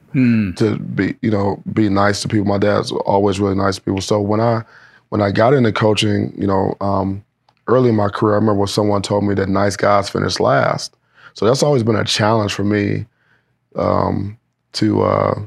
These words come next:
Speaker 2: you know, kinda debunk that. You know, like, I don't believe that nice guys, uh, you know, fin-, necessarily have to finish last. So, you know, I wanna be a nice guy that finishes first.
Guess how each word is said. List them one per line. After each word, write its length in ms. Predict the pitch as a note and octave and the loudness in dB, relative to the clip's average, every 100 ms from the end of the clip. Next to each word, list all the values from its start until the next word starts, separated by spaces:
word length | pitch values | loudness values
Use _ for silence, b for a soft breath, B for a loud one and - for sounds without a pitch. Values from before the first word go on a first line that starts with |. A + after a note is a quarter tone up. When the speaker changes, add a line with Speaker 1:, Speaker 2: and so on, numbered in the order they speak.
| - _ _ _ | -14 _ _ _
Speaker 2:
you 60 | A2 | -4
know, 40 | |
kinda 240 | G2+ A#2 G2+ | 0 0 0
debunk 540 | G2 G#2 F#2+ G#2 G#2 - | 0 0 2 0 0 0
that. 280 | G2 G#2 | 0 0
You 80 | G2 | 0
know, 140 | G2 F#2+ | 0 2
like, 220 | G2 G2+ | 2 2
I 100 | G#2+ | 2
don't 220 | A2+ G#2 | 2 0
believe 300 | G2+ G2+ G#2 | 0 0 0
that 100 | G2 | -2
nice 320 | F#2+ G2 G2+ - | -2 0 0 0
guys, 600 | G#2+ G#2 G2 G2 F#2+ - _ _ _ _ _ _ - | 0 2 2 0 -4 -16 _ _ _ _ _ _ -4
uh, 280 | - G1+ - - _ _ | -2 0 -2 -6 _ _
you 60 | G2+ | -4
know, 300 | F#2+ F#2+ F#2+ - | -2 -4 -8 -8
fin-, 180 | G2 - | -8 -4
necessarily 560 | F#2+ G2 - G2+ G2 G2 | -2 -2 0 -2 0 0
have 160 | G2 | 0
to 60 | G2+ | -2
finish 300 | G2+ F#2+ F#2+ | -4 -4 -2
last. 560 | G2 G2 G2 G2+ - - | 0 2 0 -2 -8 -4
So, 380 | G2+ G2 F#2+ - b b b b | 0 0 -2 -8 b b b b
you 80 | G#2+ | -2
know, 100 | G2 | 0
I 120 | F#2 | 2
wanna 240 | B2 C3 G2+ | 2 2 2
be 260 | G#2 G2+ - | 0 0 0
a 100 | F#2+ | 0
nice 260 | G2+ G#2 - | 2 0 0
guy 180 | G2+ | -2
that 80 | G2+ | -2
finishes 360 | F#2+ G2 F#2+ G2 | -2 -4 -4 -8
first. 640 | - G2+ G#2+ G2 - - | -4 -2 0 -4 -8 -20